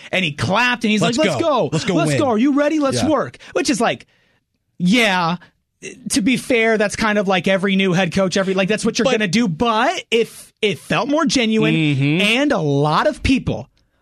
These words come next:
Speaker 1: are bringing up the fact that Kyler Murray was just there.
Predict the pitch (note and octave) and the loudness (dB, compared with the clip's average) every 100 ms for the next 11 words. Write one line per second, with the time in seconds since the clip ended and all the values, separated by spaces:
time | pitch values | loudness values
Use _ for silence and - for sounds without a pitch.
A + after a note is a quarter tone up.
0 | - A2 A2+ C#3 G3 A3 A#3+ B3 - D3 | -8 -6 -2 0 0 0 -2 -6 -2 -2
1 | C#3 - - _ _ - - - D4+ E4+ | -2 -8 -20 _ _ -12 -8 -2 0 0
2 | E4 D4+ D#4 D4+ C#4+ - - C4 F3+ C#3+ | 0 0 2 0 -2 -10 -2 0 0 0
3 | A3 - F3 F#2+ C#2+ | -2 -2 -4 -6 -8